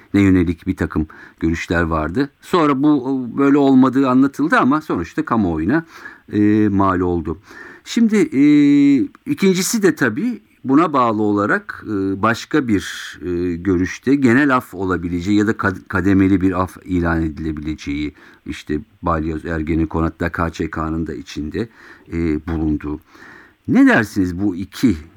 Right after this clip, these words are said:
e, noktaya? Bu arada Genelkurmay Başkanlığı da, e, yeniden, e, bir suç duyurusu, e, bulun-, suç duyurusunda, e, bulundu. Özellikle bu davalarla ilgili. Bütün bunların toplamında, e,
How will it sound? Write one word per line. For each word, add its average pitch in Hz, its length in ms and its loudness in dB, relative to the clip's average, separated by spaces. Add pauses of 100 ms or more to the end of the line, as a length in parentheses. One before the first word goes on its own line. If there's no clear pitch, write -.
(120)
e, 76 80 -10 (640)
noktaya? 87 460 -2
Bu 113 80 2
arada 135 160 2
Genelkurmay 139 560 2
Başkanlığı 127 640 0
da, 127 240 0 (180)
e, 92 60 -8 (280)
yeniden, 98 500 2
e, 92 340 -2
bir 92 100 0
suç - 340 -8
duyurusu, 78 460 -6 (320)
e, 76 40 -16 (360)
bulun-, 78 300 -6
suç - 280 -8
duyurusunda, 78 580 -6 (140)
e, 73 260 -12
bulundu. 76 360 -8
Özellikle 85 520 -4
bu 82 120 -10
davalarla 80 840 -6 (100)
ilgili. 76 400 -8 (500)
Bütün 202 300 2
bunların 175 260 4
toplamında, 139 720 2 (360)
e, 85 60 -10